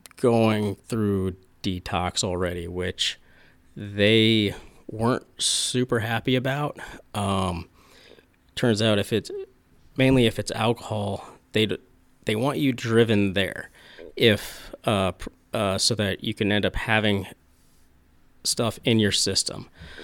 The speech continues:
so they can properly taper you down into detoxing. When I showed up, I, or when I finally got into the, uh, special care unit, uh, which is basically, like, the little emergency hospital inside the facility, which you have to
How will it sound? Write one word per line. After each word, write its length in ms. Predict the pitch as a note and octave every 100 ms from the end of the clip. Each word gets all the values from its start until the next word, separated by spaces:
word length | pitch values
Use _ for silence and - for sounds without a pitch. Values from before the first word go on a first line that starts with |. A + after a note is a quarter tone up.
| - -
so 160 | - A2
they 140 | G#2
can 160 | A2+ G2
properly 1000 | - A#2+ G#2+ A2 A#2+ G#2 G#2 G2 F#2 D#2+ - _ _ _ -
taper 320 | B2 A2 B2+
you 160 | A#2 A2
down 480 | G2+ F#2+ F#2 F2 - -
into 260 | G#2 G#2
detoxing. 800 | F2+ G#2 G2 G2 F#2 - - - - _ _ _ _ _ _ - _ -
When 160 | G2+
I 80 | G#2+
showed 340 | - C3+ C#3
up, 320 | C3+ A#2+ - _
I, 380 | - G2+ G#2+ G#2+ -
or 160 | A2 G2
when 120 | G2+
I 40 |
finally 300 | G2+ A#2 A#2
got 180 | A2+ A2
into 240 | G#2 G#2 A2+
the, 200 | G#2+ F#2+
uh, 120 | F#2
special 440 | - - G#2+ -
care 320 | - - B2 A2+
unit, 420 | G2 E2+ F2 - - - -
uh, 240 | G#2+ F#2+
which 160 | F#2 A2
is 100 | G2
basically, 340 | G2 - A#2+
like, 140 | F#2+ -
the 100 | G2
little 220 | G2 F#2
emergency 440 | F#2 F2+ F#2 F#2+
hospital 520 | A2 F#2+ F#2+ - F#2
inside 300 | F2+ - F#2
the 40 | F2+
facility, 540 | - - G#2 G2+ F#2
which 220 | E2+ F2+
you 80 | F#2
have 100 | F#2
to 220 | - F2